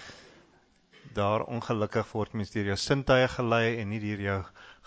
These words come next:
geloof nie. So Sakrament is vir ons baie spesiaal. Ehm,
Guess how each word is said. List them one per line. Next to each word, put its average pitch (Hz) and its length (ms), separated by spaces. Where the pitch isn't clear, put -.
geloof 107 400
nie. 87 140
So - 180
Sakrament 107 560
is 101 140
vir 104 80
ons 98 100
baie 92 160
spesiaal. 92 460
Ehm, 113 380